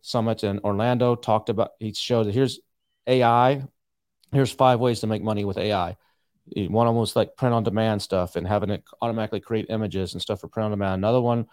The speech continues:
was, uh, done for you services. Another one was, uh, uh, some other stuff. One of them was newsletters, one of the five. And he went off to newsletters and talked about it a lot. But it, it's the same thing with newsletters as it is with selling on Amazon. You remember all the gurus in the beginning, spe-,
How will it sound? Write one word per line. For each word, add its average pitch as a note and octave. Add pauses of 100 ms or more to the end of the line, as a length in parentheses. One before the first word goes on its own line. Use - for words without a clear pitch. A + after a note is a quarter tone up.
(460)
was, G#2
uh, G2
done A2+
for A2+
you A2
services. F#2+
Another A2+
one A2+
was, G#2
uh, G2 (600)
uh, F2
some -
other G#2+
stuff. F#2
One B2
of B2+
them A#2
was A2
newsletters, G2+
one A2
of G#2
the G2
five. A2+
And F#2
he G#2
went A2+
off A#2
to -
newsletters G2 (540)
and -
talked A2
about G#2
it G2
a F#2+
lot. A#2+ (100)
But G#2
it, - (500)
it's G#2+
the -
same D3+
thing D#3
with A#2
newsletters C#3
as G#2+
it A2+
is A#2+
with A2
selling A#2
on G#2+
Amazon. A2+
You G2
remember B2
all B2
the A2
gurus A2+
in G2+
the G2+
beginning, A2
spe-, -